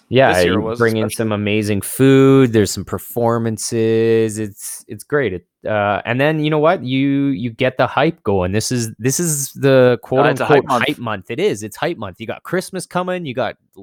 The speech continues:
Speaker 1: Lit. You got Scona Classic hockey game. You got the live
Speaker 2: Live launch.
Speaker 1: launch. Like, it is.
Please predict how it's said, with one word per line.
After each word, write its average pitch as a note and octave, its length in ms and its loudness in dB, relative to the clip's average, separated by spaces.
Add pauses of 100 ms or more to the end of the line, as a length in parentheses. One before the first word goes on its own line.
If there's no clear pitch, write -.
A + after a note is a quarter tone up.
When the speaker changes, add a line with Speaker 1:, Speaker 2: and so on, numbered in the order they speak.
(180)
Speaker 1:
Lit. D3+ 440 -6
You A2+ 140 -6
got G#2 180 -2
Scona B2+ 360 -2
Classic B2 400 -2
hockey D#3+ 360 -2
game. E3 340 -4
You A2+ 140 -6
got G2+ 320 -6 (400)
the G2+ 100 -8
live G2 320 0
Speaker 2:
Live C3+ 140 0
launch. D3+ 180 2
Speaker 1:
launch. F3 540 0 (320)
Like, A#2 280 -2
it D#3+ 320 -4
is. C3+ 600 -2